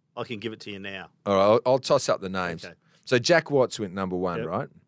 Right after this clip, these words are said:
Speaker 2: Okay, so you're not taking him, are you?
Speaker 1: Nope.
Speaker 2: Okay. Number two was Nick Naitanui.
Speaker 1: He's in the top three.
Speaker 2: Okay. Number three was Stephen Hill.
Speaker 1: Yep.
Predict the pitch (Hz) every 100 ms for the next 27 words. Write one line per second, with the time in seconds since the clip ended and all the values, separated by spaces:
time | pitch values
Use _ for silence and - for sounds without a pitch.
0 | _ 92 - 92 - 101 95 - 87 87
1 | 87 85 78 87 _ _ _ _ 120 -
2 | _ _ - 87 90 85 - 113 123 123
3 | - 117 101 110 110 107 101 104 110 170
4 | 170 - _ 120 120 107 101 90 104 -
5 | 104 127 - 92 90 - 95 101 - 104
6 | 110 95 - 120 113 101 - - 113 104
7 | 101 110 151 202 - _ _ _ _ _
8 | _ _ 139